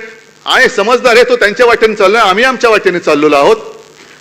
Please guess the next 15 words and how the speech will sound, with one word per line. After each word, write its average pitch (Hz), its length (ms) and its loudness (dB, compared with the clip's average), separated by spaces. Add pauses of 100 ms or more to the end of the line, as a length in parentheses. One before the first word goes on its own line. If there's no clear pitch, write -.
(1040)
पण 220 120 0
तुम्ही 247 400 0
जे 254 120 0
काय 240 340 2
सांगड 185 640 -2
घालण्याचा 226 360 2
प्रयत्न 196 380 -2
करताय 151 420 -2
आणि 160 180 0
तुमचं 185 320 -2
अपयश 220 400 2
झाकण्याचा 190 440 -2
प्रयत्न 190 340 -4
करता 135 300 -6
आहात, 113 200 -4